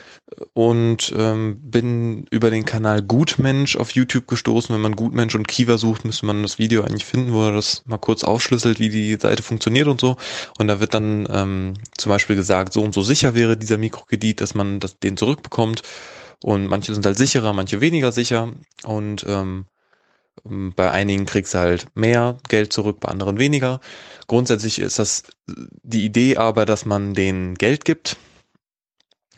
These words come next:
um, also das sind dann zum Beispiel, äh, in, im Kongo oder so irgendein, irgendein junger Mann, der sich jetzt eine,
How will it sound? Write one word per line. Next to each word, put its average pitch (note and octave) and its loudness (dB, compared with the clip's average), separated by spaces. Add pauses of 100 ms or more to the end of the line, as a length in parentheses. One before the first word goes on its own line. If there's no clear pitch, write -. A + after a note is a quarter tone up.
(220)
um, A2 0
also G2+ 2
das F#2+ -2
sind A2+ -2
dann G2+ 0
zum - -2
Beispiel, G2 0 (760)
äh, F#2+ 4
in, - -4
im F#2 -2
Kongo C#3+ 2
oder A2 2
so G#2+ 2 (220)
irgendein, G#2 -2 (920)
irgendein G#2+ 2
junger G#2+ 2
Mann, G#2+ -2
der G#2 2 (640)
sich G2+ -2
jetzt - -4
eine, F#2 -2